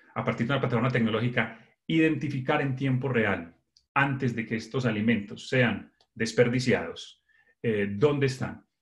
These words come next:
Los subimos entonces a una nube de alimentos y, eh, allí hacemos un match con aquellas personas que más lo necesitan a través de este ecosistema social. Y este match, eh, básicamente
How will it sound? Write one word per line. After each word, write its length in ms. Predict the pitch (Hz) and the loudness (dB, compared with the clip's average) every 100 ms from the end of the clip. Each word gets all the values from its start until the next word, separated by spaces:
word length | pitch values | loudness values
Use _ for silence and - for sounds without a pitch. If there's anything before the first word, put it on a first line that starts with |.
| _ _ | _ _
Los 160 | 113 107 | -6 0
subimos 380 | 127 143 147 135 | 2 2 0 -2
entonces 340 | 117 127 131 | 0 -2 0
a 100 | 113 | -2
una 240 | 110 127 | 0 0
nube 640 | 139 139 147 123 110 110 _ _ _ | 0 0 2 2 0 -4 _ _ _
de 80 | 101 | -6
alimentos 640 | 98 98 101 - - - _ _ _ _ _ | -4 -2 -4 -6 -16 -20 _ _ _ _ _
y, 420 | 151 151 151 143 - | -6 -2 -2 -4 -2
eh, 680 | 117 110 104 101 98 - - - | 2 2 2 2 0 -6 -12 -4
allí 240 | 123 120 | 2 2
hacemos 560 | 139 143 143 135 - - | 2 0 0 -2 -4 -2
un 180 | 139 131 | 2 4
match 440 | 131 113 - - - _ _ _ _ _ _ _ _ _ | 4 2 -2 -10 -16 _ _ _ _ _ _ _ _ _
con 160 | - 135 | 0 2
aquellas 280 | 123 131 135 | 4 2 0
personas 300 | 127 127 131 | 0 -2 -2
que 80 | 117 | 0
más 120 | 113 | 2
lo 60 | 127 | 0
necesitan 640 | 113 101 135 123 104 101 | -2 -4 -6 -4 -6 -8
a 100 | 117 | -8
través 260 | 113 104 101 | -4 -2 -2
de 80 | |
este 160 | 117 131 | -6 -6
ecosistema 460 | 120 107 - 101 107 | -8 -10 -10 -10 -10
social. 400 | 101 - 85 - _ _ _ _ | -8 -10 -12 -16 _ _ _ _
Y 60 | 117 | -2
este 180 | - | 0
match, 340 | 147 131 127 - - _ _ - | 2 2 0 -8 -18 _ _ -6
eh, 340 | 113 110 110 | 0 2 2
básicamente 1000 | 113 120 131 127 120 117 127 135 131 - | 2 0 2 4 6 4 6 4 4 -2